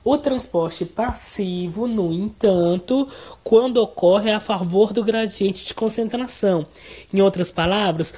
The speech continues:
quando a substância sai do lado onde ela se encontra em maior quantidade e vai para outro meio, onde este está em menor concentração. Já no transporte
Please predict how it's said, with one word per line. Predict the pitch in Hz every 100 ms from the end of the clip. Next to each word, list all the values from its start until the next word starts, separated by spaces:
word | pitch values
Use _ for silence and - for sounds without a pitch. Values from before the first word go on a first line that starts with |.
| - -
quando | 220
a | 247
substância | - 190 190 - 196 185 180
sai | 170 - - 220 208
do | 190
lado | 185 185 180 175
onde | 180 196 190 190
ela | 185 196
se | 185 190
encontra | 175 185 196 208
em | 185
maior | 180 208
quantidade | 214 208 - 165 165 180 208 208 - -
e | 220
vai | 220 226
para | 233
outro | 240 240 254
meio, | 233 196 156 - - - -
onde | 190 170 196
este | 175 196 - 254
está | - - 196
em | 220
menor | 220 190 185 185
concentração. | 214 226 214 240 233 - 151 143 - - - -
Já | 160 190 202
no |
transporte | 175 170 165 - 165 160 -